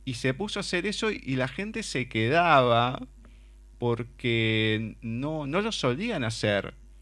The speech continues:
Entonces, claro, ella estaba en su salsa, leía, hacía las voces, personificaba y demás.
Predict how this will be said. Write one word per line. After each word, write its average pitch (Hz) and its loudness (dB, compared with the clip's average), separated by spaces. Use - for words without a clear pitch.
Entonces, 165 -6
claro, 156 6
ella - 2
estaba 135 6
en 113 2
su 101 -4
salsa, 110 6
leía, 117 6
hacía 117 2
las 107 2
voces, 117 4
personificaba 113 4
y 113 0
demás. 117 2